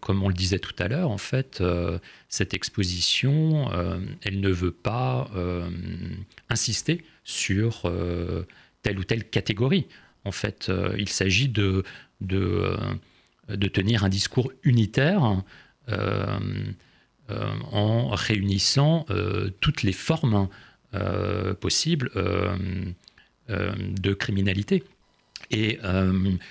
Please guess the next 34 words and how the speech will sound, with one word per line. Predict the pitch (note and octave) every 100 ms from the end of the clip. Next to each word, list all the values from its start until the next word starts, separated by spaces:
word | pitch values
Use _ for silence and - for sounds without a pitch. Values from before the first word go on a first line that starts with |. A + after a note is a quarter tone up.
| -
ce | -
discours | G#2+ G2 - B2+ G2+
unitaire, | F#2 F#2+ - F3 A#2
en |
fait, | G2 - D3 -
il, | A2 G2
euh, | F#2+ G2 G2 - - -
il | G#2
repose | G#2 G2+ C#3+ D3
sur | - - G2+
l'idée, | F#2+ G2 G2+ C3
en | G2
fait, | C3+
d'une, | G#2+ G2 G2+ - - _
d'une | G#2+ A2+
communauté | - C3 B2 A#2+ B2
de |
souffrance, | - C#3 A2+ A#2 -
en | G2+
fait. | - F#2+ - - -
Toute | - D3
la | G#2
France, | - - B2+ C#3+ - -
euh, | G2+ G2 G2 G2 F#2+ -
a | -
souffert | - A2+ G#2+ G#2+
pendant | - G2
la | F#2 F2+
guerre, | F#2+ B2 G3 A#2 F#2 - - - -
euh, | G2 F2+ F2+ F#2 F#2 F#2 F#2+ - - - _ -
et, | G#2 G#2+ A2+ G2+
euh, | F#2 F#2 F#2+ F#2+ F#2+ F#2+ F#2+ - _ _ - A#2+
non | C#3
seulement, | D3 C#3 B2+ B2 B2+ C#3